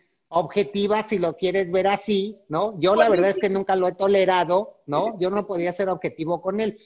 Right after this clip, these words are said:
Speaker 1: porque nunca lo he tolerado, siempre ha sido un payaso, lo conozco de-, también desde el radio, él estaba también en Fórmula, y, y siempre su prepotencia, sus modos, eh, su manera esa de saludar nada más al titular,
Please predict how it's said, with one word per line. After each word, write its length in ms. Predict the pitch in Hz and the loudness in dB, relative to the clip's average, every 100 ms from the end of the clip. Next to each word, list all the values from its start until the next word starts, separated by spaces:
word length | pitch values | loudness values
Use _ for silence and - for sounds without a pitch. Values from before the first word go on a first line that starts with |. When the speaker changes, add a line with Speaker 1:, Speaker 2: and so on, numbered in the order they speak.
| _ | _
Speaker 1:
porque 260 | - - 170 | -14 -6 -2
nunca 360 | 180 196 196 | -2 0 0
lo 140 | 190 175 | 0 0
he 40 | |
tolerado, 640 | 175 185 170 165 165 143 135 | -2 -4 -2 0 -2 -4 -6
siempre 300 | 165 156 170 | -8 -8 -8
ha 20 | |
sido 240 | 180 165 | -8 -6
un 180 | 170 165 _ _ _ | -8 -10 _ _ _
payaso, 640 | - 139 151 143 143 175 | -8 -4 -2 -2 -4 -6
lo 160 | 170 151 | -4 -4
conozco 640 | 143 135 143 - 175 156 - _ - | -6 -8 -10 -4 -4 -4 -10 _ -6
de-, 360 | 147 143 135 160 | 0 0 -2 -8
también 380 | 131 156 151 | -6 -4 -4
desde 260 | 156 160 156 | -2 -2 0
el 140 | 151 | 0
radio, 560 | 151 160 151 147 156 185 | 0 0 0 0 0 0
él 200 | 143 147 | 0 -2
estaba 360 | 135 135 143 147 | -4 -4 -6 -4
también 320 | 139 135 143 | -6 -6 -6
en 140 | 147 | -8
Fórmula, 580 | - 160 151 151 147 175 _ _ _ _ | -6 -6 -4 -2 -4 -4 _ _ _ _
y, 200 | 196 240 - | -12 -12 -8
y 240 | 170 185 | -6 -6
siempre 460 | - 196 185 202 202 | -4 -2 -2 -2 -2
su 180 | 220 | -2
prepotencia, 960 | 208 170 - 147 - 156 147 151 180 165 | -2 -4 -2 -6 -4 -4 -4 -4 -4 -6
sus 300 | - 147 127 | -6 -10 -6
modos, 760 | 143 139 135 143 147 147 151 - _ _ | -4 -2 -2 0 2 0 -2 -8 _ _
eh, 400 | - 208 - - | -8 -8 -8 -12
su 180 | 160 175 | -8 -4
manera 400 | 165 160 160 165 | -2 -2 -2 -2
esa 220 | 170 185 | -2 -2
de 100 | 175 | -4
saludar 480 | 160 156 135 135 147 | -4 -4 -2 -2 -2
nada 160 | 156 151 | -4 -4
más 260 | 156 151 | -4 -4
al 220 | 165 156 - | -4 -4 -8
titular, 720 | 139 139 135 135 131 156 | -10 -6 -2 -2 -2 -4